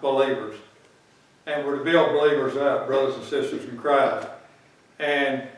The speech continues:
sometimes some don't want to let, allow that. But on the other hand, that's our choice. And what you need to understand, Paul, every man, everybody's got free will.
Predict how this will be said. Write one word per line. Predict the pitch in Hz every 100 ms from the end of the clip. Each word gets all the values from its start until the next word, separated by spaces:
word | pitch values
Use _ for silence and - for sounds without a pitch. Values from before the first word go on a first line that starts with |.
| -
sometimes | - 175 165 175 180 180 -
some | 190 190 175
don't | 175 180 175 175
want |
to | 202
let, | - 160
allow | 151 170 - -
that. | - - - - - - _ 135
But | 170 165 160
on | 147
the | 160
other | 175 170
hand, | 160 180 180 - - -
that's | 185 180
our | 196 196 196
choice. | 156 - - - - - _ -
And | 160
what | 214 208
you | 196
need | 196
to | 196
understand, | 190 165 - 190 156 135 - - - - - _
Paul, | - 190 233 240 190 180 175 - - - - -
every | - 233 202 190
man, | 196 196 180 -
everybody's | 208 202 - 190 185 175
got | 175 175 -
free | 175 175 160 156
will. | 170 139 104